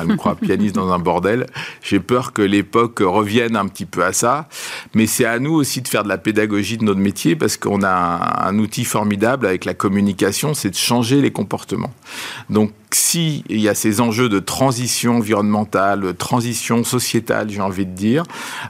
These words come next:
euh, la communication est un levier formidable. Donc, si on arrive à expliquer aux jeunes à quel point notre métier peut être utile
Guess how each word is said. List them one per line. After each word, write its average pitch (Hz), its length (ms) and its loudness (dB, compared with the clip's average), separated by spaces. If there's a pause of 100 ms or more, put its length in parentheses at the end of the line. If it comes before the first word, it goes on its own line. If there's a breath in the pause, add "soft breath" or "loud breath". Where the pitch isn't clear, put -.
(120)
euh, 90 720 0
la 98 200 0
communication 139 840 0
est 120 80 2
un 104 100 2
levier 107 300 2
formidable. 104 640 -2
Donc, 107 240 -2
si - 160 0
on 156 140 2
arrive 135 320 0
à 101 40 0
expliquer 131 460 0
aux 131 140 4
jeunes 113 340 0
à 123 140 -2
quel 139 260 0
point 147 220 0
notre 113 260 0
métier 113 440 0 (100)
peut 120 100 2
être - 240 -2 (140)
utile 139 500 0